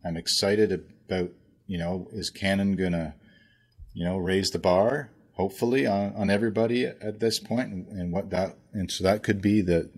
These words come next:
the go-to camera. But for now, the R five's doing everything I need. And I, I, yeah, my actual, we're gonna do pro tips later, maybe. My pro tips about something about the R five. I do have,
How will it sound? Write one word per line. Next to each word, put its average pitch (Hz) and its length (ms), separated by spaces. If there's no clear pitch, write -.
the 87 80
go-to 101 360
camera. 110 400
But 95 180
for 90 120
now, 110 240
the 98 120
R 98 140
five's 95 420
doing 90 260
everything 87 300
I 82 80
need. 82 380
And 85 560
I, 92 200
I, 90 220
yeah, 101 260
my 104 220
actual, 92 460
we're 98 140
gonna 95 160
do 92 160
pro 120 200
tips - 280
later, 127 240
maybe. 131 280
My 92 160
pro 95 220
tips - 280
about 92 300
something 87 380
about 87 240
the 92 100
R 87 140
five. 90 480
I 104 80
do 147 260
have, 113 680